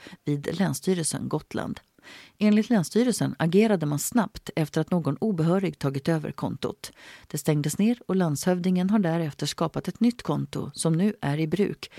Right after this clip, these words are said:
skriver Gotlands Allehanda. Det nya kontot är än så länge sparsamt uppdaterat. Enligt Kiderud är landshövdingen generellt inte särskilt aktiv på Facebook, men använder även Instagram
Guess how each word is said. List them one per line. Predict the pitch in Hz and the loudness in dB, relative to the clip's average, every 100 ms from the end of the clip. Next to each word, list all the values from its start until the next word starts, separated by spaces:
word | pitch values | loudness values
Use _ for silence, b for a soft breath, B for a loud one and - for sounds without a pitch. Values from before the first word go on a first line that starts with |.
| B B | B B
skriver | - 143 151 | -4 -2 0
Gotlands | 160 170 - 139 123 | 0 -2 -4 -6 -4
Allehanda. | 131 131 131 156 151 - _ _ _ _ B B | -4 -2 -2 -2 -4 -8 _ _ _ _ B B
Det | 160 | 2
nya | 160 147 156 | 4 4 2
kontot | 196 165 175 185 | 0 0 -2 -4
är | 190 202 | -2 -2
än | 170 170 | -4 -2
så | 226 | 0
länge | 220 175 | 0 0
sparsamt | - - 175 147 175 - | -2 -4 -2 -2 -4 -4
uppdaterat. | 165 - - - - - - _ _ B B | -8 -6 -6 -6 -6 -8 -16 _ _ B B
Enligt | - 160 151 | -4 -2 -2
Kiderud | - 170 143 147 196 202 | 0 0 2 2 2 2
är | 196 | 0
landshövdingen | 208 160 - 208 208 190 175 | 2 0 0 0 2 0 0
generellt | 190 180 175 214 - | -2 0 2 0 -2
inte | - 196 151 226 | 0 0 0 -4
särskilt | - 180 147 262 - | 0 0 0 -4 -4
aktiv | 220 - - 139 | -8 -6 -8 -6
på | - | -4
Facebook, | 139 - - - 92 - B B B | -4 -4 -6 -8 -10 -10 B B B
men | 214 | -2
använder | 214 180 160 214 | 2 0 2 0
även | - 185 170 | 2 0 0
Instagram | 175 165 - 180 233 185 | 0 -2 0 0 2 0